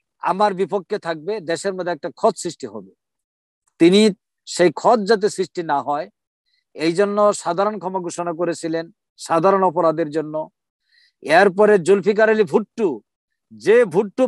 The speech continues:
পাকিস্তান ভাঙ্গার নায়ক, তাকে বাংলাদেশে উনিশশো চুয়াত্তর সালের জুন মাসে আমন্ত্রণ জানিয়ে তিনি বাংলাদেশে নিয়ে আসলেন এবং ভুট্টোকে স্বয়ং শেখ মুজিব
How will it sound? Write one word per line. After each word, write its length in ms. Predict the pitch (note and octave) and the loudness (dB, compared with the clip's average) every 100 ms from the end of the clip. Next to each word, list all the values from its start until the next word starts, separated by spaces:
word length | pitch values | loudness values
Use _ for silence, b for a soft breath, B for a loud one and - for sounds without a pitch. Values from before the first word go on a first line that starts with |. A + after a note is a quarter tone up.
| G#3 | 0
পাকিস্তান 420 | G#3+ A3 - B3 A#3 | -2 -4 -6 -8 -4
ভাঙ্গার 300 | F#3 A#3 A#3+ A#3 | -6 -4 -4 -2
নায়ক, 280 | A#3 A#3+ F3+ _ _ _ _ _ _ _ _ _ _ _ | -2 -2 -4 _ _ _ _ _ _ _ _ _ _ _
তাকে 260 | F#3 A3 C4+ C#4 | -4 -4 -2 -2
বাংলাদেশে 540 | A#3 A#3 A#3 G#3+ - G#3 | -2 -2 -4 -4 -6 -8
উনিশশো 260 | G#3 G3+ F3 | -8 -12 -6
চুয়াত্তর 340 | G3+ F3 G3+ D#3+ | -6 -6 -10 -10
সালের 200 | F#3+ F#3 D#3+ | -10 -8 -4
জুন 120 | F3+ F3 | -2 -2
মাসে 240 | D#3+ E3 C#3+ - _ _ - E3 | -2 -2 -6 -8 _ _ -2 0
আমন্ত্রণ 380 | F#3+ F3+ F3+ E3+ | 2 0 -2 0
জানিয়ে 280 | E3+ E3 D#3 | -2 -2 -2
তিনি 120 | D#3+ | -4
বাংলাদেশে 520 | D3+ D#3 D3+ C#3 B2+ C#3 | -4 -2 -4 -6 -6 -8
নিয়ে 180 | C3 A#2 | -8 -10
আসলেন 240 | - G3+ - _ _ _ _ _ _ _ - | -14 -20 -20 _ _ _ _ _ _ _ 0
এবং 140 | D#3+ F#3+ C#3 | 2 2 2
ভুট্টোকে 460 | F#3 - A3+ G#3 A3 | -2 0 2 4 2
স্বয়ং 300 | - F#3+ G3+ G3+ - | 2 2 2 0 -6
শেখ 140 | F#3 - | -6 -6
মুজিব 300 | F#3 F3+ | -8 -4